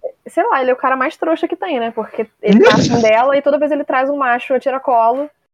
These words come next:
Speaker 1: E,
Speaker 2: Aham.
Speaker 1: tipo, meio que rola de competição <laughs> pra ele mesmo, tipo, "Querido, <laughs> decida-se." Sabe, ele, ele já teve essa
Speaker 2: Ele não se
Speaker 1: provinha
Speaker 2: ajuda.
Speaker 1: antes, e aí ele vai e faz
Speaker 2: Uhum.
Speaker 1: isso de novo. <laughs>
Speaker 2: Ele não se ajuda.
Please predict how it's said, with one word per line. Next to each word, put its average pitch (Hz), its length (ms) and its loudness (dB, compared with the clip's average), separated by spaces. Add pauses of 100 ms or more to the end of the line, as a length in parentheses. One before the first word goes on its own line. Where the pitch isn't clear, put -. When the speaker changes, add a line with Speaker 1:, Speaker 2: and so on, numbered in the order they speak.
(420)
Speaker 1:
E, - 60 0
Speaker 2:
Aham. 196 440 6
Speaker 1:
tipo, 254 400 2
meio 233 340 -4
que 277 80 -6
rola 247 200 -4
de 247 60 -12
competição 339 680 -2 (100)
<laughs> - 120 -20
pra 254 140 0
ele 262 140 -4
mesmo, 226 400 -2
tipo, - 280 -4 (360)
"Querido, 254 400 4
<laughs> 254 320 0
decida-se." 208 600 -2 (440)
Sabe, 262 220 2
ele, 254 100 0
ele 269 120 2
já 311 100 0
teve 349 180 0
essa 403 120 -2
Speaker 2:
Ele - 60 2
não - 60 4
se 330 60 2
Speaker 1:
provinha 302 200 4 (140)
Speaker 2:
ajuda. - 180 6
Speaker 1:
antes, 330 460 -4 (500)
e 269 100 -2
aí 269 120 4
ele 277 120 0
vai 269 160 2
e - 20 -4
faz 294 160 0
Speaker 2:
Uhum. 262 80 -12
Speaker 1:
isso 285 100 -8
de 302 100 -2
novo. 302 480 -2
<laughs> 285 140 -6 (640)
Speaker 2:
Ele 143 140 -4
não 131 140 -2
se - 140 -4
ajuda. 139 460 -4